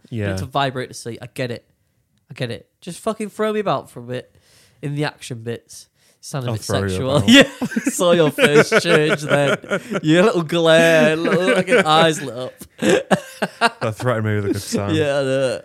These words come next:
Speaker 2: If you wait till
Speaker 1: Um,
Speaker 2: we stop recording.
Speaker 1: no, you can throw me about a bit, pimp.
Speaker 2: <laughs>
Speaker 1: Uh, <laughs> all you want.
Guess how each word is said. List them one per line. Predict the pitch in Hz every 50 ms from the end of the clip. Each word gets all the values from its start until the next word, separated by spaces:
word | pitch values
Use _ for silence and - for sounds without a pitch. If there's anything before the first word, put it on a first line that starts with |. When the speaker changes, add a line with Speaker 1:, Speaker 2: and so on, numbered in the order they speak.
| _ -
Speaker 2:
If | 151 139 131
you | 135 139 135
wait | - 135 139
till | 135 120
Speaker 1:
Um, | 107
Speaker 2:
we | 107
stop | 107 - 117 - -
recording. | 104 - - 101 98 98 98 101 101 104
Speaker 1:
no, | 151 170
you | 180 208 202
can | - 175
throw | - - 127 120
me | 117 117
about | 107 101 98
a | 101
bit, | 107 113 - -
pimp. | - - 123 135 - - _ _ _ _
Speaker 2:
<laughs> | - 156 -
Speaker 1:
Uh, | 185 175 - 180 151 156 165 170 170 165 147 175 180 180 - 185 196 185 - - 175 - -
<laughs> | - 156
all | 185 170 160
you | 151 139 123
want. | 117 113 110